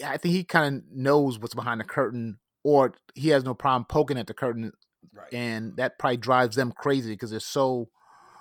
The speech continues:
Speaker 1: buttoned up as a, as a country, and that's sort of like their, their thing.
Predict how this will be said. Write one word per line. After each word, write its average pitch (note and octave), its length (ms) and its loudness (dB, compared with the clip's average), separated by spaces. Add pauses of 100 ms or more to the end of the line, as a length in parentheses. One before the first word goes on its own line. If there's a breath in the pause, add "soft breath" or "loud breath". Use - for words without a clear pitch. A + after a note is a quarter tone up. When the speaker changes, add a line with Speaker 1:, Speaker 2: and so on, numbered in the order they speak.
(500 soft breath)
Speaker 1:
buttoned A#2 400 0
up B2 240 -2 (180)
as B2 140 -4
a, A2 100 -8 (120)
as A#2+ 140 -8
a G#2 40 -12
country, C3 360 -6
and F#2 80 -8
that's G2 140 -12
sort A2 260 -8
of G2+ 60 -8
like G2+ 180 -8
their, F#2+ 200 -8 (100)
their G2 120 -10 (280)
thing. G#2 320 -6